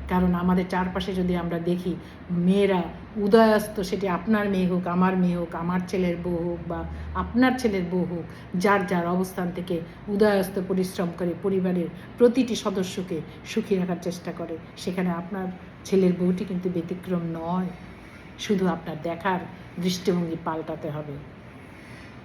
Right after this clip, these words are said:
আপনি কেন ভাবছেন যে আপনার পছন্দ, আপনার ছেলে, উম, পরোটা খাবে সুজি দিয়ে না ডিম দিয়ে না,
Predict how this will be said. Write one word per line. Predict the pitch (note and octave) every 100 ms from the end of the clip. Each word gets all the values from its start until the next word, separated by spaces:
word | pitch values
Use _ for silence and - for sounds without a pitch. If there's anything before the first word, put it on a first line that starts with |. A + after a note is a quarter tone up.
| -
আপনি | F3 F3+ F#3 -
কেন | G3 A#3
ভাবছেন | A3+ A3+ - - G3+ G#3 - - - -
যে | F3+ F3+ E3 - -
আপনার | F#3 F3+ F#3+ A3 G3+
পছন্দ, | G#3+ G3+ G3+ G3+ F#3 F3+ - - -
আপনার | F#3+ G#3 F#3+ F3+
ছেলে, | G3+ F#3+ E3+ - - - G#3
উম, | G#3 E3+ D#3+
পরোটা | G3+ G3 F#3+ G3
খাবে | G3 F#3
সুজি | F3+ G#3+ F#3+ F#3+
দিয়ে | F#3 F3
না | F3+ F3+ F3
ডিম | G3 F#3+ F#3
দিয়ে | F#3 F3 - - - F#3
না, | F#3 F3+